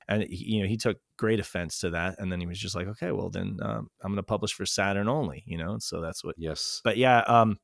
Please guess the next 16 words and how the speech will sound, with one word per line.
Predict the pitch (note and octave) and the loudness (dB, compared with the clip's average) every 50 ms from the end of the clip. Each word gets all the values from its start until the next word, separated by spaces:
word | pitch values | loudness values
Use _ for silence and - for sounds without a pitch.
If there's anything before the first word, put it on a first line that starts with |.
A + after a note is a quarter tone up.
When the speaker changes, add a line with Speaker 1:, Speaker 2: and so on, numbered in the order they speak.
| _ | _
Speaker 1:
the | - A#2 A#2+ | -2 0 2
truth | - - F#3 F3+ C#3 - E3 | 4 6 6 6 6 6 4
is | E3 D3+ A2+ G2+ | 4 4 4 2
that | A#2+ G2+ G2 G2 | 0 -2 -4 -4
D | G2+ B2 C#3 D3 B2+ | -2 0 0 0 0
two | - - - - D#3+ E3+ E3 B2 G2+ F#2+ F#2+ A2+ - _ - - - - - - _ | 0 -4 0 4 6 8 8 8 8 6 4 2 -2 _ -18 -20 -20 -20 -20 -12 _
started | - - - D3 C3+ C3 B2 A#2+ | -2 4 6 6 6 6 4 2
development | B2 A#2 B2+ C3 A#2+ A#2+ B2+ A#2+ | 6 8 8 8 8 6 4 4
on | A2+ A2 A2 | 4 4 4
the | G#2+ - - | 2 0 2
M | - B2 C3 D3 C3+ | 4 4 4 6 4
two, | - - - F2+ E2+ E2 F#2 - - | 2 2 0 -2 -2 -4 -6 -4 -2
uh, | - G2+ F#2 F2+ E2+ D#2+ D#2+ - - - - - | 0 0 0 0 -2 -4 -6 -8 -10 -12 -12 -6
Panasonic's | - - A#2 G#2+ G2+ - - G#2+ G#2 G2 F2+ - - - - - | -2 0 2 2 2 2 2 2 2 0 0 -2 -2 -2 -2 2
subsequent | - B2 A#2+ - - A2+ - A2+ F2+ - - | 2 2 2 2 -2 -2 -2 -4 -4 -2 -4
effort, | F#2+ F2+ - - D#2 D#2+ | -4 -4 -4 -6 -8 -8